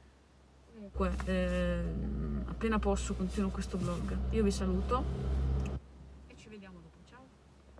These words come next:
Buongiorno ragazzi, oggi è lunedì e è passata circa una settimana dall'ultima volta che ho registrato, perché ho avuto delle cose da fare. Adesso mi sto cuocendo il minestrone,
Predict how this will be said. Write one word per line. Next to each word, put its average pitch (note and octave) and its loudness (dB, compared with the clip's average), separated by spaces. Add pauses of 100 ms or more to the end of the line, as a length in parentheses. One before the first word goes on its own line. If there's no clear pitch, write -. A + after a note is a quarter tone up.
(540)
Buongiorno G#3+ -10
ragazzi, G3+ -12
oggi G3 -12
è - -16
lunedì G#3+ -12 (480)
e G3+ -14
è G3 -10
passata A3 -18
circa B3+ -12
una A#3 -10
settimana A3 -12
dall'ultima G3+ -12
volta G3 -12
che G3 -18
ho F#3+ -14
registrato, G#3+ -16 (600)
perché C#4 -16
ho B3+ -8
avuto A3 -16
delle G3+ -14
cose A3 -18
da C#4+ -10
fare. F#3+ -14
Adesso A3 -14
mi G3+ -20
sto F#3+ -12 (1080)
cuocendo A#3+ -4
il A3+ -12
minestrone, G#3 -8